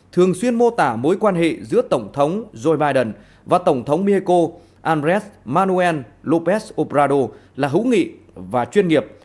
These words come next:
cũng như mong đợi một mối quan hệ hiệu quả với Tổng thống tiếp theo của Mexico.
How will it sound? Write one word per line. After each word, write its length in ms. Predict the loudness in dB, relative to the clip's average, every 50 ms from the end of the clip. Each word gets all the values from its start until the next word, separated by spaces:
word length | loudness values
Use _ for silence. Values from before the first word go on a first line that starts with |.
| _ _ 0
cũng 160 | 0 2 2
như 120 | 2 2 2
mong 200 | 2 2 2 4
đợi 180 | 2 2 2 0
một 180 | -2 -4 -2 0
mối 160 | 0 0 0
quan 160 | 0 0 0
hệ 140 | 0 0 -2
hiệu 180 | 0 -2 -2 -2 -2
quả 240 | -2 -2 -2 -2 -6 -12 -10 -4
với 140 | -2 -2 -2
Tổng 240 | 0 0 -2 -2 -2
thống 120 | -8 -8 -6
tiếp 180 | -4 -4 -4 -4
theo 220 | -4 -4 -4 -4
của 140 | -6 -8 -8
Mexico. 440 | -4 -2 -2 -2 0 0 0 0